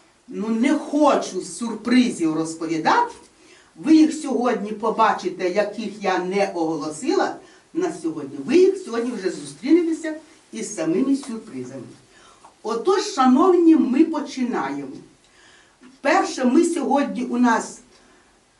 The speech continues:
е, два таких цікавих питання, но ми їх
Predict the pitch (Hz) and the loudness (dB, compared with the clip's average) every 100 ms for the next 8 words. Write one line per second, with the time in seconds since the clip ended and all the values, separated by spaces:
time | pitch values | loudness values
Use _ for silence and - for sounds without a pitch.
0 | 151 160 156 139 202 240 294 - - - | -8 -6 -6 -8 -4 2 2 2 -4 -10
1 | 185 170 202 170 - - _ - 196 - | -8 -8 -8 -10 -12 -20 _ -16 -10 0
2 | 190 - - - 185 - 427 339 - - | 2 4 2 2 0 2 4 4 2 -2
3 | - - _ _ - 226 254 269 370 392 | -12 -20 _ _ -6 0 4 6 6 4
4 | 208 190 247 330 | 0 -4 2 2